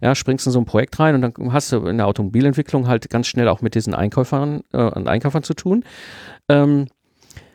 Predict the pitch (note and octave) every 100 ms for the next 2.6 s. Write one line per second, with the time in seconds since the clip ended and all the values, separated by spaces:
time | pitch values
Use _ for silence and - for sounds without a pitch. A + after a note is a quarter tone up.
0 | _ - C3+ B2+ - C#3 - - - C#3
1 | D3 - C3+ - B2 - A#2+ A#2 D#2+ A2+
2 | - A2+ G#2 - - -